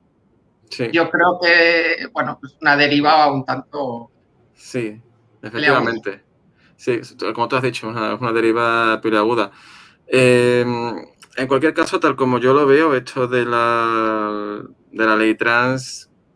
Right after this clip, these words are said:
Speaker 1: mm, yo, yo entiendo que, una, que, la, que a las feministas le, les preocupe por todas las cosas que pueda, pero, pero bueno, eh, hablaremos de ello cuando empecemos a ver los vídeos. Lo, lo que iba, lo que iba a aclarar, y esto quiero que lo sepan mis seguidores, es que,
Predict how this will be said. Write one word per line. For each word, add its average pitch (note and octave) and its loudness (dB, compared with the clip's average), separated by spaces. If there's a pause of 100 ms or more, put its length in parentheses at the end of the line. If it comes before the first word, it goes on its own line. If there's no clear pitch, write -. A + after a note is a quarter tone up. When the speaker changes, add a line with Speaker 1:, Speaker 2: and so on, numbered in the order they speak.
(200)
Speaker 1:
mm, G#2+ -8
yo, A2+ -2 (140)
yo C3+ 2
entiendo C#3 2
que, A2+ 2
una, A2+ -2
que, A2 -2
la, G#2 2
que G#2+ 0
a G#2 4
las G2+ 0
feministas G#2+ -2
le, G#2 -2
les G#2 -2
preocupe G#2 -4
por G#2 -2
todas A2 2
las G#2+ 0
cosas A2 -10
que A#2 -12
pueda, G#2 -4 (580)
pero, C3 4
pero C#3+ 4
bueno, D3 4 (100)
eh, B2 4 (600)
hablaremos D3+ 2
de F#3+ 4
ello F#3 4
cuando E3 2
empecemos C#3+ -2
a C3+ 2
ver C3+ 2
los C3 4
vídeos. D3+ 2
Lo, B2+ 2
lo B2 0
que B2+ -2
iba, E3+ 4
lo C3+ 0
que C3+ -6
iba E3 2
a - -4
aclarar, E3 2
y - -8
esto C3+ -10
quiero B2+ 0
que B2+ -4
lo A#2+ -2
sepan A#2+ -2
mis A2+ -6
seguidores, B2 0
es B2+ -4
que, C#3 -2